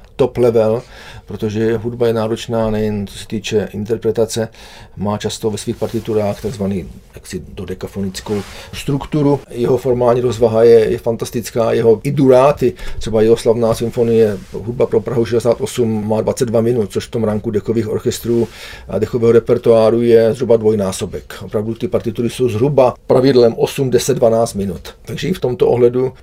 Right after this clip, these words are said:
je to pojem ve světě opravdu Karel Husa, věnoval se tomuto repertoáru právě tím, že měl možnost to osobně poznat na té zmíněné Cornellové univerzitě v Itace a jeho hudba je skvělá.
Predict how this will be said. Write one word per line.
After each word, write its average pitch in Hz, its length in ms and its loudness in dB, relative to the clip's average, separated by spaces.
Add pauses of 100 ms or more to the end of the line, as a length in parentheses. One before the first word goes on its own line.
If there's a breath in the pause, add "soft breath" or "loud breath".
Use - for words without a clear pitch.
je 120 200 2
to - 180 2
pojem 147 640 6
ve 110 80 -4
světě - 320 -4
opravdu 120 260 -2
Karel 120 260 2
Husa, 120 480 0
věnoval 120 400 2
se 120 440 2 (120)
tomuto 120 300 -2
repertoáru 113 540 2
právě 139 520 4
tím, 123 460 -2
že 117 160 4
měl 120 200 2
možnost 120 600 -2
to 123 120 -2
osobně 120 360 -4
poznat 113 460 -2 (480 loud breath)
na 98 160 -6 (140)
té 113 180 2
zmíněné 110 500 -2
Cornellové 110 540 0
univerzitě 107 680 -2
v - 120 -8
Itace 117 600 0 (480 soft breath)
a 104 540 -4 (280)
jeho 110 180 2
hudba 120 320 0
je 113 360 6 (200)
skvělá. 90 520 -10